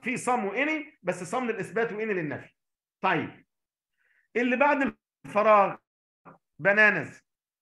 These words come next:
جمع، الجمع إما فيو أو ميني. طب هل بيجيبوا مع بعض؟ لا، لحسن حظنا أختار فيو بس. هكذا يتم تقديم القاعدة. طيب في سؤال مهم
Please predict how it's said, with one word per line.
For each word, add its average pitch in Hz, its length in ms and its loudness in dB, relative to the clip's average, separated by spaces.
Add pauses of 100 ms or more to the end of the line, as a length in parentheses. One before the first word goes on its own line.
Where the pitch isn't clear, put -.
(140)
جمع، 196 460 -2 (220)
الجمع 277 600 -2
إما 277 180 -2
فيو 233 240 -6
أو 214 120 -2
ميني. 185 220 -6
طب 202 180 -2
هل 311 160 2
بيجيبوا 302 280 2
مع 240 180 4
بعض؟ 247 280 4
لا، 220 240 2
لحسن 196 340 -8
حظنا 151 500 -10 (240)
أختار 180 360 -4
فيو 131 440 -6 (280)
بس. 127 260 -8 (200)
هكذا 220 440 0
يتم 185 340 -4
تقديم 165 400 -4
القاعدة. 127 520 -6 (520)
طيب 190 500 0 (640)
في 311 200 0
سؤال 226 520 0
مهم 202 580 -2